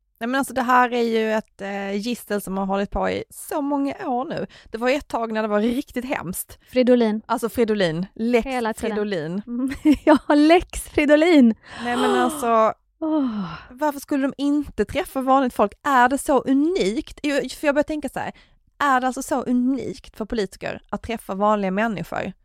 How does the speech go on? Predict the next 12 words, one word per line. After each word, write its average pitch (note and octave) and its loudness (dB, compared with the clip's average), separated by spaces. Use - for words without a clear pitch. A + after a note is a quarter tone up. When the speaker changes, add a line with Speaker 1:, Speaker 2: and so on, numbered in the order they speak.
Speaker 1:
att G#3+ -4
de G#3+ -2
måste G#3 -4
prata A3+ 0
om F#3+ -2
det D2+ -6
och - -10
skryta A#3+ -4
om G#3 -2
det E3+ -4
hela E3+ -2
tiden? G3 -8